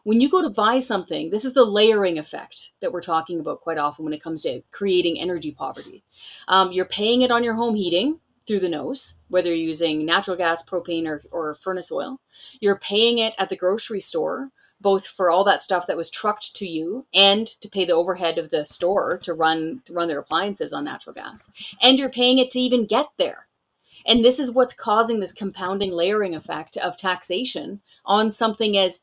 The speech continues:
inelastic and as important as energy. And so for the folks who are sitting there cheering, um, I don't think you'll be cheering much longer after we see what happens in Europe this winter, unfortunately,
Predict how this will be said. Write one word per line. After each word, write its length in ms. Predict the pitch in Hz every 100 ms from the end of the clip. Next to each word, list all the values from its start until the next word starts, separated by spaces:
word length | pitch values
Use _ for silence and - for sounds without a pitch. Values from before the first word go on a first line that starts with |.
| _
inelastic 960 | 269 285 302 262 208 202 202 - - - _ _ _
and 160 | 226 202
as 240 | 233 233
important 560 | 240 - 220 196 190 170
as 220 | 175 175
energy. 640 | - 202 208 180 135 208 _ _ _ _ _ _
And 240 | 202 214 202
so 360 | - 247 226
for 120 | - 233
the 120 | 208
folks 340 | 269 320 -
who 80 | 277
are 80 | 262
sitting 300 | 254 254 240
there 180 | 220 196
cheering, 540 | - 202 226 277 330 -
um, 540 | 190 196 190 180 185 _
I 100 | 202
don't 200 | 220 277
think 160 | 349 302
you'll 80 | 294
be 120 | 262
cheering 520 | - 254 262 233 165
much 180 | 170 -
longer 440 | 190 185 180 156
after 280 | 151 160 185
we 100 | 175
see 200 | 170 196
what 160 | 180 185
happens 380 | 175 175 165 170
in 120 | 165
Europe 360 | 196 262 -
this 180 | 165 -
winter, 260 | 160 151 156
unfortunately, 800 | - 160 151 - 156 - 202